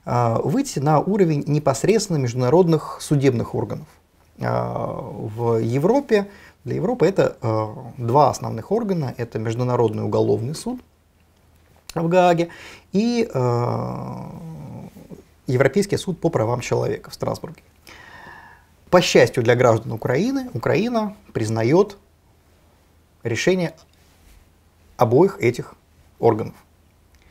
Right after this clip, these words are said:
А, более того, согласно Конституции Украины и взятым, м, на себя обязательствам, решения Европейского суда по правам человека являются обязательными для исполнения на территории Украины. То есть вот здесь такая коллизия возникает,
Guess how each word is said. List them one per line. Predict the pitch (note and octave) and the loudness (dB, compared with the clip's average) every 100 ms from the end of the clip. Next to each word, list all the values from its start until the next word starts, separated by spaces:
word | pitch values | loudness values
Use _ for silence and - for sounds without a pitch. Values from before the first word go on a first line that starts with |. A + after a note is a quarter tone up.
| - - - | -20 -20 -14
А, | - G#2 | -8 -4
более | G#2+ G3 A#3+ | 0 4 6
того, | G#3 F3+ D#3+ D#3+ D3+ | 6 6 4 4 2
согласно | - B2 C3+ B2+ - | 2 2 4 2 0
Конституции | A#2+ C3 - A#2 F3 G#3 F#3+ | -2 -2 -2 -4 -6 0 0
Украины | F3 E3+ D#3 D#3 C3 | 2 2 2 2 0
и | |
взятым, | A2+ C#3 C3 A#2 | 2 2 2 -2
м, | A2+ A2+ A#2 A#2+ A2+ A#2 - - - - G2 B2 | -4 -4 -4 -6 -8 -10 -10 -12 -12 -12 -6 -4
на | |
себя | A#2 A#2+ A2 | -4 -2 -2
обязательствам, | G2+ G#2+ A2 - F3+ - A#3 A#3 - - - | -2 0 0 -2 -8 -8 -8 -10 -18 -20 -4
решения | B2+ D3+ - C#3 B2 A2+ | -2 2 2 2 0 -2
Европейского | A#2 A#2+ C3 B2 - A2+ | 0 0 0 -4 -2 -4
суда | C3 A#2 | 0 0
по | A2 | -2
правам | - A#2+ A2+ | -2 -2 -2
человека | A2+ A#2+ A2+ C3+ A#3 A#3 A3 - - _ | -6 -2 0 2 0 -2 -4 -8 -20 _
являются | A2+ A2+ F#3 G3 - - | -4 4 4 4 0 2
обязательными | D#3+ C3 A2+ B2 D3+ E3+ D3+ B2 | 2 2 2 4 4 0 -4 -4
для | A2 | -2
исполнения | A2+ - A2 A#2+ C#3 | -4 -4 -4 -4 -4
на | A#2+ A2+ | -6 -4
территории | A2+ - A#2+ A#2 | -4 -2 -2 -4
Украины. | - - A2 - _ _ _ _ _ _ | -6 -8 -8 -10 _ _ _ _ _ _
То | B2+ | -8
есть | G2 - | -6 -6
вот | |
здесь | A2+ A#2+ | -8 -8
такая | A#2 B2 | -6 -6
коллизия | A2+ C3 B2+ G#2+ A#2 | -2 0 0 -2 -4
возникает, | A2+ A#2 B2+ A3+ B3 | -4 -6 -4 -4 -4